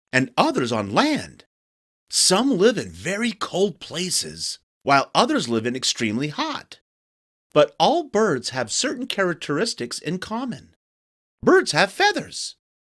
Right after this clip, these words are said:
The feathers help most birds fly. They also keep them warm. Feathers are water resistant,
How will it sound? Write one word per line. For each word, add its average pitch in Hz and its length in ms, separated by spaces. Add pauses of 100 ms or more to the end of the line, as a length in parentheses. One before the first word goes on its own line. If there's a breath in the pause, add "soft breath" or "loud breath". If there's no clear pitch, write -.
(480)
The 117 140
feathers 247 560
help 143 200
most 175 380
birds 101 260
fly. 160 540 (680)
They 139 200
also 349 260
keep - 280
them 104 200
warm. 196 460 (800)
Feathers 220 500
are 135 140
water 180 340
resistant, 185 680